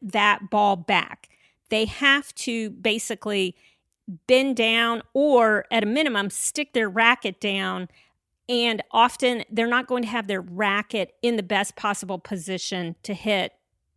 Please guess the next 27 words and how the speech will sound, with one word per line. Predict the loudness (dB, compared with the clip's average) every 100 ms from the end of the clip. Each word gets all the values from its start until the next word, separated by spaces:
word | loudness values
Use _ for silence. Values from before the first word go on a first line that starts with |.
| _
a | -4 -4
shot, | 0 2 2 0 0
any | 2 2
shot | 0 -4 -4 -4 -4
back | -2 0 0
at | 0 0 -4
you. | -10 -12 _ _ _ _
So | 2 4 6 2 -6 _ _ _ _ _ _ 2
just | 2 4
by | 2 0
putting | 0 -2 -2
it | -2
down | -2 0
at | -2 -2
their | -6
feet, | -6 -6 -4 -4
you're | -4 -2
already | 2 4 4 2 0 2 0 -2 -6 _ _ _ _ _ _ _ _ _ -2
kind | 4 4
of | 4
guaranteeing | 2 2 2 0 0 0 0
yourself | -2 0 2 2 0
that | -2
your | 0 -2
opponent's | -2 -4 -4 -4
gonna | -4 -4
hit | -4 -2 -2 -4